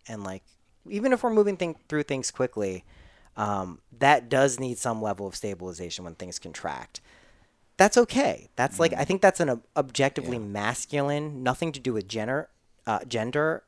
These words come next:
Speaker 1: energy, this, like, desire to, like, stabilize and foundation and build.
Speaker 2: Mm-hmm.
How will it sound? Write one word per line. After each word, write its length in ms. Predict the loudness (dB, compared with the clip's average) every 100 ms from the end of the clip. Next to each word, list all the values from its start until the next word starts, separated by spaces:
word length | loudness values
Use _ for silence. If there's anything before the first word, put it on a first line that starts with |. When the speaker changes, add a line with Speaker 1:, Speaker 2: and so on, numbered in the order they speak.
| _
Speaker 1:
energy, 560 | -2 2 2 0 -4 -6 -6
this, 180 | -6 -2
like, 160 | -4
desire 380 | -2 0 2 4
to, 60 | 2
like, 160 | 0
stabilize 600 | 0 2 2 2 -2 -4
and 100 | -8
foundation 540 | -2 2 4 2 0 -8
and 180 | -8 4
build. 340 | 6 6 2
Speaker 2:
Mm-hmm. 120 | -6